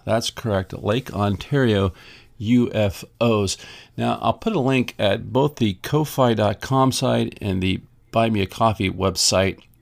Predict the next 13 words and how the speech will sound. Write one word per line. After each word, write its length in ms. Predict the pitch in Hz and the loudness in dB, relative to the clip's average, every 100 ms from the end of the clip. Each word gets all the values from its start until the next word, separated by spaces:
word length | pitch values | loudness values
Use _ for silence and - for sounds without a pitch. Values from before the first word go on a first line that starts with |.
| _ _ | _ _
If 160 | 131 123 | -2 0
you 80 | 143 | 2
have 160 | 190 | 2
trouble 300 | - 151 139 | 2 2 2
finding 300 | 117 117 110 | 2 2 2
those 180 | 95 92 | 0 -2
sites, 360 | - 95 101 - | 0 0 0 -4
you 100 | - | -4
can 120 | 113 120 | -4 -2
always 240 | 139 127 | 0 -2
go 140 | 117 | -2
to 100 | 110 | -4
Spotify, 800 | 95 - 135 147 135 92 87 98 | -4 -2 2 2 2 0 0 0